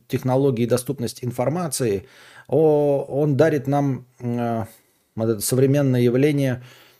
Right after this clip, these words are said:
а, а, детское, ну, оно детское, даже не, не всеми признано, но тем не менее. Дефицит внимания. А, синдром дефицита внимания, когда слишком много отвлекающих факторов вокруг. Под отвлекающими факторами не только же шумы и все остальное,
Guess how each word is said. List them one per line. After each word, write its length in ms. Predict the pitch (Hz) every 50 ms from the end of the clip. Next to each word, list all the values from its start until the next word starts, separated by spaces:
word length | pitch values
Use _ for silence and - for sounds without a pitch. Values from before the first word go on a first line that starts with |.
| _ _ _ _
а, 560 | - 113 113 113 110 107 110 113 117 113 110 110
а, 40 |
детское, 640 | 113 110 104 120 117 107 - - - 107 104 98 101
ну, 340 | 104 107 113 110 98 - - _ _ _ -
оно 180 | 98 101 110
детское, 420 | 101 98 151 156 - - - 101 95
даже 280 | 95 98 95 92 98
не, 140 | 104 104 101
не 160 | 107 113 110 -
всеми 240 | - 120 117 107 101
признано, 420 | - 127 170 180 135 123 110 101 98
но 100 | 104 107
тем 160 | - 135 120
не 100 | 120 123
менее. 420 | 123 123 117 107 98 95 - - _ - -
Дефицит 420 | 110 120 123 165 135 - 120 123
внимания. 600 | 139 147 151 156 165 156 135 104 - 98 - _ _ _ _ _ _ _ _ _ _ _ _ _ _ -
А, 220 | 113 113 110 107
синдром 340 | - - 143 139 180 175 156
дефицита 400 | 156 - 165 147 - 160 - 156
внимания, 460 | 156 165 165 175 175 160 135 113 101
когда 420 | - - 110 104 107 131 135 123 110
слишком 440 | - - 135 160 139 - - 139 127
много 300 | 127 143 151 131 131 127
отвлекающих 640 | 123 127 131 123 123 143 139 131 - - - 123 -
факторов 440 | - 139 139 - - 101 - - -
вокруг. 440 | - 104 - - - - - - 107
Под 140 | - 110 113
отвлекающими 500 | 117 127 143 135 180 180 143 - 156 147
факторами 420 | - - - - - 147 135 139
не 80 | 143 139
только 260 | 135 208 202 - 117
же 100 | 98 101 98
шумы 380 | - - 123 113 110 113 104
и 60 | 101
все 160 | - - 110 107
остальное, 500 | - - - 110 104 107 104 104 -